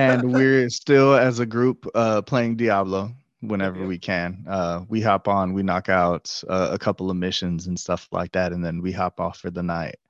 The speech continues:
Speaker 2: Mm-hmm.
Speaker 1: Um, because somebody has a bedtime. No, I'm just kidding. 'Cause I only judge 'cause I don't, and I stay up forever.
Speaker 2: <laughs>
Speaker 1: I don't sleep.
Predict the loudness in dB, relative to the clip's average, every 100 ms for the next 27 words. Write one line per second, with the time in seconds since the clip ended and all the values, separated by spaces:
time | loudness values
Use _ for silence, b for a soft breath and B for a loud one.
0 | b -18 -18 -14 -8 -6 -8 -10 -16 _
1 | _ -12 -10 -8 -8 -4 0 2 2 0
2 | -2 -2 -2 -8 -10 -8 -4 -2 -2 -8
3 | -8 -8 -6 -2 -2 4 6 6 6 2
4 | 2 -2 -2 -6 -8 -4 -6 -6 -10 -12
5 | -20 _ _ -8 -6 -4 -2 -2 -2 -4
6 | -6 -6 -8 -12 -4 2 2 2 -2 -8